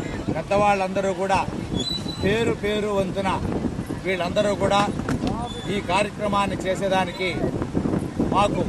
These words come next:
పన్నెండు సంవత్సరాల నుంచి కూడా సహకరిస్తూ వాళ్ళ ఇంట్లో ఒక శుభకార్యం ఏ విధంగా అయితే చేసుకుంటారో, ఒక బిడ్డ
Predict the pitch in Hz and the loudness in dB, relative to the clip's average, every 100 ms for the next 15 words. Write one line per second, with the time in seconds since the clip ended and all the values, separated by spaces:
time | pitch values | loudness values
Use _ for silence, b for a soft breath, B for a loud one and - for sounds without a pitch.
0 | - - - - 202 - 220 208 196 196 | -2 -6 -2 0 4 4 2 0 0 2
1 | 214 214 208 202 196 202 190 196 190 185 | 2 4 4 2 0 0 2 2 2 2
2 | 180 185 190 - 190 202 - - - - | 2 4 2 -2 -2 -2 -2 -2 0 0
3 | - - - - - 180 214 214 190 208 | -2 -4 -6 -4 2 4 4 4 2 2
4 | 214 254 247 190 190 - - - - - | 2 6 8 8 6 2 -2 -2 -4 0
5 | - 233 214 202 226 226 240 233 226 180 | 2 4 2 4 4 6 6 4 0 -2
6 | 196 - 196 220 214 220 214 208 208 - | -6 -4 0 0 0 2 4 4 2 0
7 | 190 - 202 190 185 180 170 - - - | -2 -4 -2 2 4 4 2 0 -2 -2
8 | - - - - - - - 180 208 185 | -4 -2 -2 -2 2 2 2 2 2 0
9 | 196 | 0